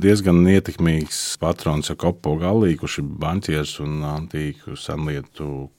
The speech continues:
krājējs, bez kura finansējuma tātad šis līgums patiesībā nebūtu iespējams.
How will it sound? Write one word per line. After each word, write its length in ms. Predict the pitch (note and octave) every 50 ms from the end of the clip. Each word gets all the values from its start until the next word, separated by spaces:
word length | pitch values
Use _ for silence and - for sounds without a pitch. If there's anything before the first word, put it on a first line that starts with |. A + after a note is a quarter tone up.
| -
krājējs, 640 | - D#2+ F#2+ A#2+ A#2 F#2 E2+ E2 E2+ E2 - - - - - - - - - - -
bez 140 | D#2+ D2+ -
kura 160 | - F2 D#2+
finansējuma 640 | - G2+ G2+ G2 F2 E2 D#2 - E2 D#2 D2+ D2+ D2+
tātad 260 | D#2 D2 D#2 D2+ -
šis 160 | - - -
līgums 380 | E2+ E2 D#2 D#2 C#2+ C2+ - -
patiesībā 560 | - B1 - - C#2+ C#2+ - - C2 - D2
nebūtu 400 | G#2+ A#2+ A2 F#2 E2 D#2+ - E2+
iespējams. 600 | E2 - - - D2 C#2+ C#2+ D2 D2 D2 D#2 -